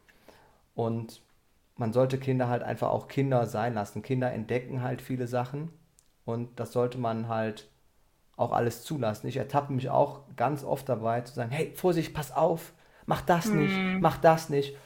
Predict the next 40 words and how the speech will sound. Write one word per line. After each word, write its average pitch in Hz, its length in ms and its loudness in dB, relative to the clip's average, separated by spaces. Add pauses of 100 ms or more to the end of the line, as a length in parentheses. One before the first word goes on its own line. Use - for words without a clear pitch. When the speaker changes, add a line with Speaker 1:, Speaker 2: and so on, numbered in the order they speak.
(140)
Speaker 1:
Und 131 60 -4
das 131 160 0
brennt 165 280 2
sich 180 140 -4
natürlich 160 420 -2
irgendwie 160 440 0 (680)
dann 143 220 4
natürlich 139 440 6
ein, 135 140 2
wo 143 40 2
man 135 120 4
sagt, 123 160 -2
„Hey, 113 140 -4
jetzt 113 160 -8
habe 135 120 -2
ich 131 80 0
schon 131 200 -4
hundertfünfzig 165 600 -2
Mal 135 80 -2
gesagt, 135 260 -4
pass 135 200 -6
auf.“ 143 280 -6 (680)
Das 147 100 -4
ist 175 120 -2
ja 147 100 6
klar, 196 360 10
dass - 160 6
dann 135 200 8
Speaker 2:
<laughs> - 0 -
Speaker 1:
ein 135 60 -2
Kind 175 300 4
irgendwann 165 400 4
sagt, 147 240 2
„Hey“, - 380 0 (360)
wenn 143 140 2
es 135 80 -2
jetzt 143 180 -2
irgendwie 143 240 -2
über 123 240 4
ein, 120 200 -4